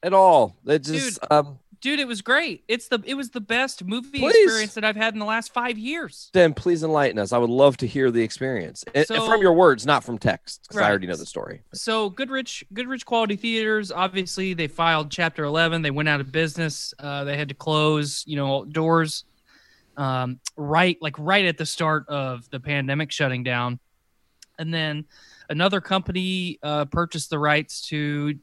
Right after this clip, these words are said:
Speaker 2: G Q T. You know, they, they rebranded it a little bit. They kept everything the same. Here's some cool information. I got there yesterday, and I asked, I, I was asking the manager,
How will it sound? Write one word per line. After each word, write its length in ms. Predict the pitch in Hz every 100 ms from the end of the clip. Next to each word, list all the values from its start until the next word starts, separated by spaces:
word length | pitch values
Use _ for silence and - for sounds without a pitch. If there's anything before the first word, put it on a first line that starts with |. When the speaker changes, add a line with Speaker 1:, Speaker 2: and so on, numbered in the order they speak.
| _ 143
Speaker 2:
G 220 | 165 156
Q 220 | - 160
T. 540 | - 208 208 214 208 _ _ _ _ _ _ -
You 100 | 135
know, 120 | 131
they, 220 | 135 131 -
they 180 | 143 127
rebranded 580 | 165 185 185 196 190
it 60 | 180
a 80 | 180
little 240 | 185 180
bit. 260 | 165 180 175
They 120 | 139
kept 240 | - 185
everything 340 | 190 180 180 160
the 80 | 139
same. 480 | - 170 180 180 - - -
Here's 180 | 277 302
some 140 | 262
cool 260 | - 214 202
information. 560 | 170 170 175 180 190 185
I 100 | 151
got 200 | 220 190
there 120 | 175
yesterday, 480 | 156 143 147 143 147
and 80 |
I 80 | 135
asked, 400 | 147 175 175 - -
I, 200 | 151 147
I 60 | 151
was 120 | 147
asking 360 | 156 165 - 151
the 60 |
manager, 600 | 143 156 175 135 127 123